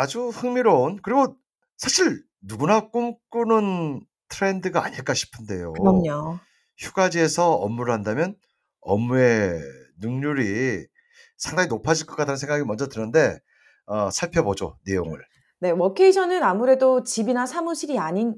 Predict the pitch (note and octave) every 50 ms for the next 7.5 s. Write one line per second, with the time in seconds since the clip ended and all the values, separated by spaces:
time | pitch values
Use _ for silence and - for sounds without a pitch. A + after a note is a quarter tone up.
0 | - - E3+ E3+ F3+ F#3+ F3 D3+ D#3 E3 F#3 B3 D#4 F4 F4 F4 E4 D#4 D4 C4+
1 | C#4+ C#4 C4 C4+ C4 C4 B3+ - F#3 F3+ F#3+ G3+ G#3+ G#3+ A3 A3 - - C#4+ C#4
2 | C4+ C4 C4 B3+ - - G3 G3+ A3 A#3 A3+ E4 E4 D#4 D4 C#4+ - A#3+ G3 G#3
3 | G3 - F3 D#3+ E3 F#3 A#3+ C4+ B3 G3+ - - - - - - E2+ E2+ D2+ -
4 | - - G3 G3 A3 A3 F4+ F4+ F4+ F4 F4 E4+ E4 D#4 - C#4+ C#4 D#4+ F4+ F4
5 | B3 - F3+ G3 G#3 A3+ A#3+ B3+ B3 B3 B3 A#3 F3+ - F3+ F#3 A3 B3 C#4+ C4+
6 | C#4 C#4 B3+ A3 F#3+ E3+ F3+ G3 G3 D#4+ E4 E4 D#4 - D#4 D4 C4+ - - D3+
7 | - - - C#3+ C#3 D3 D#3 D3 D3